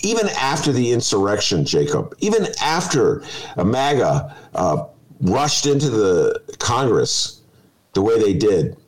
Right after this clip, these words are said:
and egged on by him with his fist in the air earlier in the day, he still gets up in the chambers and spews out some B S, phony reason for overturning the Pennsylvania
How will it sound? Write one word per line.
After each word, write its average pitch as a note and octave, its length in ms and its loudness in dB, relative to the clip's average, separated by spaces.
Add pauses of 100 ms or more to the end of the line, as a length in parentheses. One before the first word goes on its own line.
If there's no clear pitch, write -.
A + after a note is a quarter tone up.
(460)
and A#2 260 -4 (260)
egged G3+ 300 2
on G3+ 200 2
by D3+ 160 0
him F#3 240 2
with F3 120 2
his B2 180 0
fist - 400 0
in E3+ 120 2
the C#3+ 180 2
air A#2+ 500 0 (140)
earlier B2+ 360 2
in A2+ 60 2
the G#2+ 80 2
day, G2+ 420 0 (280)
he C4+ 120 0
still C4 500 0
gets - 300 0
up - 200 -2
in E2+ 80 0
the F2+ 80 0
chambers - 960 -2
and B2+ 320 -2 (640)
spews A3+ 560 -2
out D#3+ 180 2
some G#2 420 -2
B A#3 280 0
S, - 540 -2 (600)
phony A3 800 0
reason C3+ 760 2 (240)
for B2+ 460 0
overturning D3 920 2
the G2 140 0
Pennsylvania A#2 1000 0